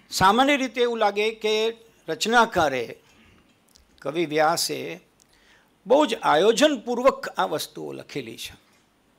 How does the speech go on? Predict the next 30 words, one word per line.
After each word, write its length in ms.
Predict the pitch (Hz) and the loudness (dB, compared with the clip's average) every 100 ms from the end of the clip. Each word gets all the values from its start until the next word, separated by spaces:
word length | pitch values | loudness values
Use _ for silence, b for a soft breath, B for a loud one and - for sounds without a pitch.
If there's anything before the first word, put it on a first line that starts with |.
| _ | _
આપણી 260 | 147 190 180 | -6 -4 -6
સમક્ષ 440 | - 160 160 - | -6 -8 -10 -10
મૂકી 300 | 139 143 175 | -10 -8 -8
છે. 160 | - - _ _ b b b b b b b b _ _ | -8 -14 _ _ b b b b b b b b _ _
એનું 200 | 190 240 | -2 2
એક 180 | 277 277 | 2 4
કારણ 280 | 214 254 285 | 4 4 2
છે 180 | 208 254 | 0 -2
કે 200 | - 240 | 0 0
એને 320 | 240 247 - - - | 2 -2 -6 -12 -12
શું 300 | - 247 240 | -8 -6 -4
કહેવું 440 | 220 214 214 202 | 2 4 4 -2
છે. 140 | - | -6
એક 340 | 143 - 170 - | -8 -10 -10 -10
શિક્ષક 480 | - 196 233 226 - | -8 -2 -2 -2 -2
તરીકે 540 | 196 190 175 170 185 | -4 -4 -6 -6 -6
એ 320 | 226 - 185 | -8 -8 -6
મુદ્દો 460 | 202 202 180 233 196 | -4 -6 -2 2 2
છે 180 | - 151 | 2 -4
અને 160 | 147 | -6
મુદ્દાને 600 | 160 170 196 214 214 240 | -8 -4 0 2 2 0
વર્ણવતા 680 | 226 165 185 202 208 208 208 | -2 -2 0 0 0 0 -2
કેટલાક 400 | 208 165 180 175 | -2 -8 -8 -8
શ્લોક 360 | - 180 - - | -6 -6 -6 -8
છે. 260 | - 117 _ _ _ _ _ b b b b b b b - | -10 -10 _ _ _ _ _ b b b b b b b 2
તો 120 | 208 | 2
પહેલા 420 | 202 208 233 269 | 2 0 4 4
જે 160 | 262 247 | 6 4
એકથી 500 | 226 233 233 247 240 | 6 4 2 -6 -6
છ 140 | - | 0